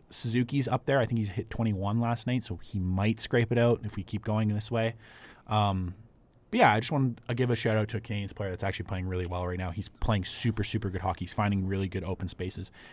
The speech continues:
and it's showing off, and it's showing that, uh,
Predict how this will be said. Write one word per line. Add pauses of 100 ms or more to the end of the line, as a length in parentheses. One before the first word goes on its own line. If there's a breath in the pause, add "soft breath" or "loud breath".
(120 loud breath)
and
it's
showing
off,
and
it's (320)
showing
that,
uh,